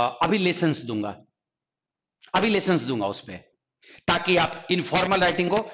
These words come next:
formal में convert कर लो। भाई वाला जो letter था, उसको जो बताना है, अ, वो भी मैं, मेरे को deal करना है। And, uh, we shall be meeting it, we shall be doing all these things, uh,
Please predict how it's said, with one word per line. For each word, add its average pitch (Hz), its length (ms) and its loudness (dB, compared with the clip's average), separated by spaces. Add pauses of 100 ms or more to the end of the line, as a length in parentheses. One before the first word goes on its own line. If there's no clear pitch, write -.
(120)
formal 156 320 0
में 143 140 2
convert 117 360 -2
कर 104 180 -6
लो। 98 320 -10 (1200)
भाई 139 200 2
वाला 135 440 2 (260)
जो 135 280 0
letter 131 300 0
था, 143 580 -2
उसको 151 240 -2
जो 135 120 0
बताना 131 420 0
है, 160 320 0 (600)
अ, 131 420 2
वो 180 140 4
भी 175 140 2
मैं, 160 220 4
मेरे 147 160 2
को 147 120 -2
deal 143 160 0
करना 160 280 0
है। 214 360 -4 (520)
And, 135 240 0
uh, 117 400 2 (720)
we 196 60 0
shall 123 200 0
be 113 60 0
meeting 104 240 -2
it, 92 100 -12 (580)
we - 140 -6
shall 147 140 0
be 135 100 0
doing 151 220 4
all 151 160 2
these 165 220 -2
things, 247 180 0 (500)
uh, 120 240 2